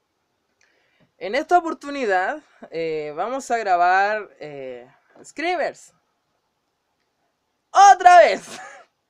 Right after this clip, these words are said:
<laughs> Ay, ay, ay. Para las personas, tengo un, tengo un mensaje. Para las personas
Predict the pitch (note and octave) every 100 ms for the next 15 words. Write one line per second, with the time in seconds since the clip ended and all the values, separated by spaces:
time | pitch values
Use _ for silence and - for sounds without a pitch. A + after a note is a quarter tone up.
0 | _ B3 - _ _ _ _ _ - A#3+
1 | A#3+ A3 G#3 F#3+ F3 D3+ C#3 C#3 C#3 D3+
2 | D3+ - _ _ _ _ _ _ _ _
3 | _ _ _ - _ _ _ B3 C#4 C#4
4 | C#4+ C#4+ C#4 D#4+ D#4+ D#4+ - C4+ B3+ A#3+
5 | A3+ A3+ A3 F#3+ D#3 - - - _ -
6 | A#3 A#3 A#3+ A#3 - D4 B3+ F3+ -